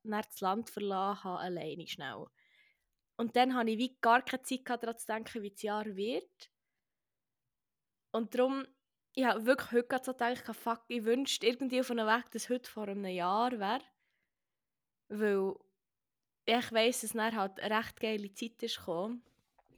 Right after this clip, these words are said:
Und jetzt habe ich so das Gefühl, jetzt habe ich das Gefühl, es kommt nicht so eine geile Zeit auf mich zu. Aber mehr jetzt wirklich ganz aus persönlichen, egoistischen Gründen, weil es echt verdammt stressig wird sein und ich jetzt schon nicht mehr klarkomme. Aber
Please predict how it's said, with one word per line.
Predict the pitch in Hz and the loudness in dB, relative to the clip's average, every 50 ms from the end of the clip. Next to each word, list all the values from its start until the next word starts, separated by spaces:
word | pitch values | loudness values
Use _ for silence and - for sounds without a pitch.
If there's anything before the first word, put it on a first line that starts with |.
| - _ - | -20 _ -8
Und | 226 214 | -6 -6
jetzt | 220 - 233 | -6 -6 -6
habe | 185 190 | -6 -6
ich | 208 | -6
so | 220 208 | -8 -10
das | - - | -12 -10
Gefühl, | - - 220 208 202 | -6 -6 -4 -4 -4
jetzt | 208 202 220 - - | -6 -6 -8 -10 -8
habe | 214 208 | -8 -8
ich | 208 | -8
das | - - | -8 -10
Gefühl, | 220 | -10
es | 214 - 214 214 214 | -10 -8 -8 -6 -6
kommt | 196 | -4
nicht | 208 220 - - | -6 -6 -6 -6
so | 240 | -6
eine | 233 226 226 | -4 -4 -4
geile | - 214 202 220 226 220 | -4 -4 -4 -4 -4 -6
Zeit | - - 214 - - | -8 -10 -12 -12 -12
auf | 214 - | -8 -8
mich | 226 214 - | -8 -8 -8
zu. | - - 196 185 | -8 -6 -4 -2
Aber | - 160 190 202 190 - | 0 0 -2 -2 -6 -4
mehr | 226 233 226 233 233 233 240 - - _ _ _ _ _ _ _ _ _ _ _ _ _ _ _ | -2 0 2 4 4 4 2 -2 -8 _ _ _ _ _ _ _ _ _ _ _ _ _ _ _
jetzt | 220 220 - 220 | -8 -6 -4 -4
wirklich | 208 - - - | -4 -4 -6 -2
ganz | - 208 214 247 240 - | 0 0 0 0 -2 -4
aus | - - - | -10 -10 -10
persönlichen, | - - 214 - 226 220 226 240 247 233 - 233 | -8 -8 -6 -2 0 2 2 2 0 -2 -2 -4
egoistischen | 208 208 220 208 208 240 233 - - 233 - - - 226 | -4 -2 0 0 2 0 0 -2 -6 -6 -4 -2 -2 -4
Gründen, | - - 180 175 170 175 180 180 - - - _ _ | -4 -2 -2 -2 -2 -2 -6 -10 -12 -18 -20 _ _
weil | 185 202 | -8 -6
es | 202 | -4
echt | 214 208 208 | -4 -4 -2
verdammt | - 214 208 196 196 | 0 0 0 0 -2
stressig | - - - 208 214 - - 208 214 | -6 -4 -4 -4 -4 -4 -8 -6 -4
wird | 202 196 196 196 | -4 -4 -4 -6
sein | - - 185 180 180 | -10 -8 -6 -4 -4
und | 185 180 - | -6 -6 -4
ich | - 185 190 190 | -4 -4 -4 -4
jetzt | 214 196 - - | -6 -8 -8 -8
schon | - 202 | -6 -6
nicht | 202 202 | -6 -6
mehr | 196 | -8
klarkomme. | - - 196 185 196 196 - 185 180 185 170 | -8 -6 -4 -4 -4 -4 -6 -6 -4 0 0
Aber | 147 180 185 190 | 0 0 0 -4